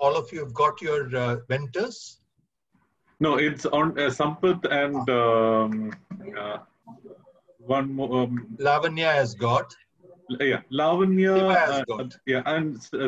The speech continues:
Speaker 2: Sampath and Atishay has to get it. Uh,
Speaker 1: Yes.
Speaker 2: yeah.
Speaker 1: Okay, okay. Shiva has got.
Speaker 2: I'll speak to them. I, I wasn't able to get it.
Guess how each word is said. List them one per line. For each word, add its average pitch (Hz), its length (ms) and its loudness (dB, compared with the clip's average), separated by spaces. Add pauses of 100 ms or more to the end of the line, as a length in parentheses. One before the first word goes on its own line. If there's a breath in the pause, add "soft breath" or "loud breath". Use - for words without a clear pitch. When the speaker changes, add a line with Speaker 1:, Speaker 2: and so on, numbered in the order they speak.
Speaker 2:
Sampath 170 280 -4
and 151 120 -2
Atishay 123 640 -2
has 98 200 -8
to - 120 -6
get 90 240 -4
it. 85 120 -12 (240)
Uh, 95 80 -12
Speaker 1:
Yes. 123 160 2 (220)
Speaker 2:
yeah. - 80 -10 (720)
Speaker 1:
Okay, - 280 -14 (140)
okay. - 220 -16 (600)
Shiva 143 240 2
has 120 180 -2
got. 104 340 -10
Speaker 2:
I'll 160 100 -2
speak - 260 -2
to 160 80 2
them. 180 160 -2 (180)
I, 113 140 -2
I 123 240 0
wasn't 127 240 2
able 123 260 0
to 123 80 0
get 110 220 -2
it. 107 120 -4